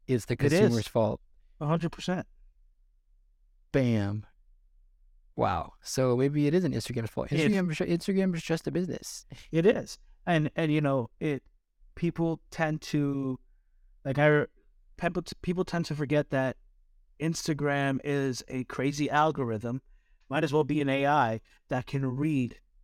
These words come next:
Speaker 2: what we do. So as you're scrolling through Instagram, let's say you're someone who hates the concept of reels and you're never gonna make one.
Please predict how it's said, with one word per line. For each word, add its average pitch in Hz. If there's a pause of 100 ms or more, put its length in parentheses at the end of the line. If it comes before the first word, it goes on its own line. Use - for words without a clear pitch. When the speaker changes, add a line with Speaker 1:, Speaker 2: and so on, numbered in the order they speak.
(720)
Speaker 2:
what 151
we 131
do. 135 (320)
So 123 (580)
as 175
you're 185
scrolling 170
through 147
Instagram, 117 (120)
let's 135
say 143
you're 139
someone 135
who 117
hates 143
the 131
concept 139
of 113
reels 135
and 113
you're 113
never 131
gonna 120
make 127
one. 180